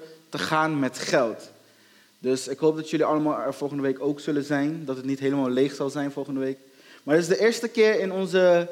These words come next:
twee jaar dat we hier zijn, anderhalf jaar dat we hier zijn, dat we het gaan hebben over geld.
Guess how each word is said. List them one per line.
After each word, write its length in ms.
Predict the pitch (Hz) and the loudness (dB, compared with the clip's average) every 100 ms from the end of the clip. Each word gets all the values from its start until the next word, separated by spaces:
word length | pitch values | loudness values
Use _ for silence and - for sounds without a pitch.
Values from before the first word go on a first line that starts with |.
| - - - _ _ | -10 -20 -20 _ _
twee 280 | - 208 214 | 0 4 6
jaar 240 | 202 220 | 6 2
dat 120 | 262 | -2
we 80 | 202 | -4
hier 100 | 202 | -4
zijn, 140 | 196 - | -2 -4
anderhalf 320 | 196 196 196 | 0 0 2
jaar 140 | 190 | 0
dat 120 | 190 | 0
we 60 | 185 | -2
hier 120 | 185 | -2
zijn, 340 | 175 180 208 - - _ _ | 0 -4 -4 -10 -20 _ _
dat 120 | 143 | -10
we 60 | 151 | -8
het 80 | |
gaan 140 | 160 151 | -4 -2
hebben 320 | 151 147 147 | 0 -2 -2
over 320 | 139 127 123 | -4 -4 -8
geld. 480 | - - 127 - | -6 -2 -2 -4